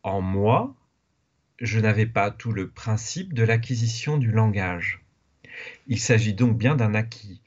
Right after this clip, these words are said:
Et d'ailleurs, je vais acquérir plusieurs langues, des langues différentes. Et si je suis dans un environnement,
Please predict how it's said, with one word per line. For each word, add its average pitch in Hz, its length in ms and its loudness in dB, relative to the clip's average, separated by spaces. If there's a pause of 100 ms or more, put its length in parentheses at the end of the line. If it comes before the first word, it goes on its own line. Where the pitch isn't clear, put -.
(240)
Et 107 80 0
d'ailleurs, 98 340 0
je 90 140 -8
vais 85 320 -8 (100)
acquérir 101 640 -2 (360)
plusieurs 98 500 2
langues, 110 540 0 (260)
des 95 100 -2
langues 104 200 6
différentes. 123 480 4 (160)
Et 139 340 2 (140)
si 190 560 -6 (720)
je 110 140 0
suis 131 240 -2
dans 113 240 0
un 98 80 -6
environnement, 95 800 -4